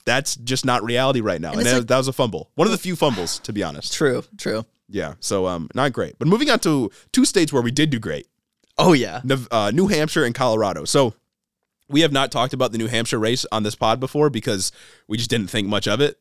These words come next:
Speaker 2: Yeah.
Speaker 1: Um, we, we didn't really ever consider New Hampshire to really be up for grabs by
Speaker 2: <laughs>
Speaker 1: Republicans. But some mainstream media types, uh, on the right side of the political spectrum did think that Maggie Hassan was going to lose. She's one of the moderates, voted against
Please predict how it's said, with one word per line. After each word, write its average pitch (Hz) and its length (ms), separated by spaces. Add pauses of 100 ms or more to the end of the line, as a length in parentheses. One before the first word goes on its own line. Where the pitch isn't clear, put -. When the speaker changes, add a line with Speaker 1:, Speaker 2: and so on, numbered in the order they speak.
Speaker 2:
Yeah. 120 120
Speaker 1:
Um, 87 240
we, 113 180
we 117 140
didn't 123 180
really 117 240
ever 117 180
consider 113 320
New 107 140
Hampshire 113 320
to 120 80
really 131 220
be 135 120
up 127 120
for 131 80
grabs 117 240
by 117 120
Speaker 2:
<laughs> - 20
Speaker 1:
Republicans. 175 520 (340)
But 143 120
some 170 240
mainstream 143 640
media 117 340
types, 110 440
uh, 90 240
on 104 100
the 101 80
right 101 240
side 95 240
of 92 140
the 107 80
political 98 360
spectrum 92 380
did 120 260
think 123 200
that 107 100
Maggie 110 240
Hassan 104 340
was 98 120
going 92 160
to - 100
lose. 147 260
She's 110 160
one 120 120
of 123 80
the 117 40
moderates, 113 440
voted 107 240
against 101 320